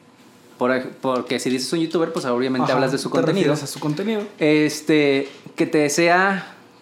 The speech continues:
Speaker 1: un gusto culposo. Dale.
Speaker 2: Lo pensé y me acordé de un gusto que no entra en YouTube, porque no está hecho específicamente para YouTube,
Speaker 1: Ajá.
Speaker 2: pero ahorita lo menciono. YouTube, o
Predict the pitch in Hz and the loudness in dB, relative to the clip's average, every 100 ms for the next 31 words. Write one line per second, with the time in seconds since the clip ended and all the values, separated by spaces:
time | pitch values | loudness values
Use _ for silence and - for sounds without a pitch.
0 | - - - 170 160 151 147 135 120 123 | -20 -20 -4 0 2 0 -4 -6 -4 -4
1 | - - - - - - - - - - | -6 -10 -20 -18 -12 -12 -12 -20 -20 -20
2 | - - - 127 117 104 - - - - | -20 -18 -8 -2 -2 -2 -10 -16 -20 -20
3 | - - - - 160 - 185 214 247 247 | -20 -18 -8 -6 -6 -2 2 4 6 4
4 | 240 302 349 370 - - - 220 185 - | 4 2 2 -2 -8 -20 -2 0 0 -4
5 | 190 - - 170 185 185 180 175 170 175 | -20 -20 -6 0 2 4 4 2 2 2
6 | 196 208 226 240 247 240 233 202 - - | 2 2 2 2 2 2 0 0 -2 0
7 | 165 175 233 226 254 247 175 190 220 233 | 0 2 2 2 2 2 2 0 0 2
8 | 190 - - - - - - - 156 143 | 0 -2 -14 -20 -20 -20 -20 -4 -2 0
9 | 143 143 180 165 156 147 - 156 165 175 | 0 0 -2 -2 -6 -8 -8 -8 -6 -6
10 | 165 160 170 185 190 185 165 - - - | -6 -2 -2 -2 -2 -2 -2 -10 -20 -20
11 | - - - - 175 170 143 - - - | -20 -16 -8 0 2 2 0 -6 -18 -10
12 | 127 123 120 139 170 190 247 220 151 - | -8 -6 -4 -2 -2 0 0 0 -4 -14
13 | - 143 226 269 285 302 302 - - 151 | -14 -2 0 2 2 2 -2 -14 -6 -4